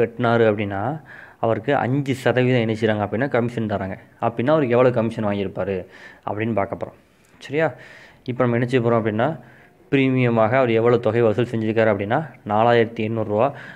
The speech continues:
அவருக்கு எவ்வளவு கமிஷன் தராங்க, எவ்வளவு தரகு தராங்க அப்படின்னா, அஞ்சு சதவீதம். சதவீதம் அப்படின்னாலே என்ன போடணும்னு இருக்கேன்? by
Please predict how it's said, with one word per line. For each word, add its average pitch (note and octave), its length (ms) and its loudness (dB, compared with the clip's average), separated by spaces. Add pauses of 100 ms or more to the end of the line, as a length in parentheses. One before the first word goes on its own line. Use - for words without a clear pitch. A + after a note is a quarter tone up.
(120)
அவருக்கு A#2+ 260 2
எவ்வளவு C3 240 6
கமிஷன் A#2+ 340 0
தராங்க, A2+ 280 2 (400)
எவ்வளவு A#2+ 280 6
தரகு A#2+ 300 4
தராங்க G#2+ 300 4
அப்படின்னா, A2 260 -2 (220)
அஞ்சு A2+ 280 -2
சதவீதம். G2+ 400 -2 (520)
சதவீதம் B2 580 2
அப்படின்னாலே A#2+ 420 2
என்ன A#2+ 140 2
போடணும்னு A#2 280 2
இருக்கேன்? A#2 320 0 (640)
by C3 120 4